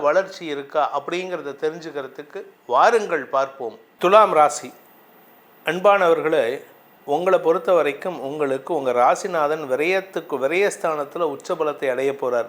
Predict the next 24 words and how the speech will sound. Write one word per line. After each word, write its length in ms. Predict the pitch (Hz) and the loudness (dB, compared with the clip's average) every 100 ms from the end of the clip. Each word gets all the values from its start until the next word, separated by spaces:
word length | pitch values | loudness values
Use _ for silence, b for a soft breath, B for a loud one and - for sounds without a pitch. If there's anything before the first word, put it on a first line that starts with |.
| 117 | -6
நீச்ச 360 | 170 - 185 139 | -12 -6 -6 -4
பங்க 240 | 139 156 151 | -4 -2 -2
பலனை 260 | 127 127 127 | -2 -2 -4
அடைய 140 | 120 123 123 | -4 -6 -6
போறார். 260 | 120 113 - B B B B 131 | -4 -4 -6 B B B B -4
நீச்சஸ்தானத்துக்கு 840 | 185 208 190 - 175 151 143 135 131 | -4 0 -2 0 -2 -2 -2 0 2
வரப்போறாரு 580 | 151 - 143 135 139 160 123 139 | 0 0 2 2 2 2 2 2
ஆகஸ்ட் 320 | 165 151 143 131 | 2 -2 -4 -2
இருபத்தி 380 | 151 160 - 135 120 | 0 0 -2 -6 0
நாலாம் 360 | 139 151 143 131 | 2 2 2 -4
தேதி 160 | 123 120 | -4 -6
அன்னைக்கு. 300 | 127 123 127 - B B B 127 | -8 -10 -12 -14 B B B -2
உங்க 120 | 131 123 | 2 4
ராசிக்கு 440 | 156 165 170 - 202 | 4 0 -6 -4 -2
விரயஸ்தானத்துக்கு 840 | 131 151 180 180 156 147 139 139 135 | 0 2 0 0 0 -2 -4 -8 -4
பயிற்சியாகி 680 | 127 139 135 147 123 120 180 - _ _ 143 123 | 0 0 0 0 2 0 -6 -12 _ _ -16 -4
குருவின் 400 | 165 214 226 202 160 | 2 2 2 0 2
பார்வையில 380 | 151 147 143 127 127 | 2 2 0 0 0
வருதுனால 460 | 139 127 120 151 - B B B B 131 | -2 -4 0 -2 -4 B B B B -4
நீச்ச 340 | 202 220 247 175 | -4 -2 -2 2
பங்க 220 | 151 170 202 202 | 0 0 -2 0
பலனை 280 | 151 160 160 | 0 2 2
அடைகின்ற 400 | 131 151 165 156 143 | 2 0 -2 -4 -2
காரணத்தினால 720 | 135 131 143 135 127 123 131 | 2 0 0 -6 -4 -2 0